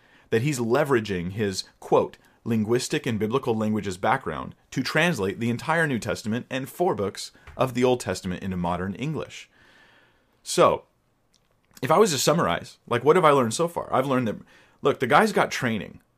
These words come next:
in translating. The guy's already helped translate the Paya Kuna. He was a co-translator, so he was instrumental in translating the Bible already. And so now he's just doing another English translation. So that,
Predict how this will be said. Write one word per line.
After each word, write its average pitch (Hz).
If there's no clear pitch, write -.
in 170
translating. 127
The 123
guy's 127
already 151
helped 143
translate 98
the 104
Paya 110
Kuna. 139
He 110
was 110
a 104
co-translator, 123
so -
he 120
was 123
instrumental 107
in 90
translating 101
the 104
Bible 98
already. 156
And 143
so 156
now 123
he's 127
just 120
doing 120
another 113
English 180
translation. 87
So 104
that, 101